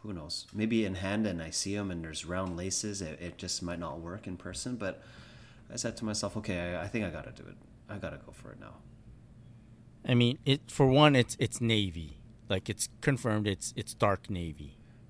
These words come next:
Speaker 1: Yeah.
Speaker 2: Or is, is navy already dark? Anyways, it's a
Speaker 1: It's dark.
Speaker 2: navy shoe. It's not, like, a black shoe. And, uh, yeah, I,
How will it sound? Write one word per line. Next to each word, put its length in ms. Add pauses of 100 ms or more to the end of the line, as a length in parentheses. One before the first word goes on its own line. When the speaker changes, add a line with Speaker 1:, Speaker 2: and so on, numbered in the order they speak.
Speaker 1:
Yeah. 120 (440)
Speaker 2:
Or 240
is, 220 (100)
is 160
navy 240
already 300
dark? 300
Anyways, 340 (360)
it's 200
a 40
Speaker 1:
It's 80
dark. 80
Speaker 2:
navy 380
shoe. 240
It's 180
not, 240
like, 160
a 80
black 320
shoe. 280 (1300)
And, 380
uh, 680 (720)
yeah, 500 (180)
I, 320